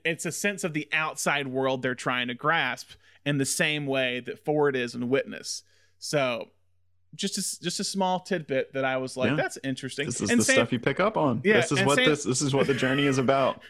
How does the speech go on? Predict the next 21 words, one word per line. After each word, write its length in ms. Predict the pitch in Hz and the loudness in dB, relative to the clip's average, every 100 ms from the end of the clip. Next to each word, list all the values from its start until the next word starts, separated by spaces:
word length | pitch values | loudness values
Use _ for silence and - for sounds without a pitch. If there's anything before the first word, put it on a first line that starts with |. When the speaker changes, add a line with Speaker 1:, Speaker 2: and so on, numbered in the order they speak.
| _ | _
Speaker 1:
<laughs> 200 | - - - | -20 -4 4
This 220 | 214 220 | 4 2
is 140 | 214 | -2
what 160 | 220 220 | 2 2
it's 120 | 208 | 2
all 200 | 214 208 | 0 0
for. 600 | 208 214 202 214 170 147 _ _ _ _ _ - | 0 2 2 0 -4 -10 _ _ _ _ _ -4
Um, 520 | 156 160 160 156 147 - | 0 2 2 2 -2 -4
but 160 | 143 165 | -2 0
yeah, 120 | 143 | 0
that's 300 | 156 202 - | 2 2 2
what 80 | 196 | -2
I 40 | |
kinda 200 | - 165 | 0 -2
picked 240 | - 165 147 | 0 -4 -2
up 80 | |
on 100 | 139 | -2
this. 160 | 135 131 | -2 -2
But 140 | 147 | -2
yeah, 100 | 143 151 | 0 2
I, 260 | 185 190 | 0 0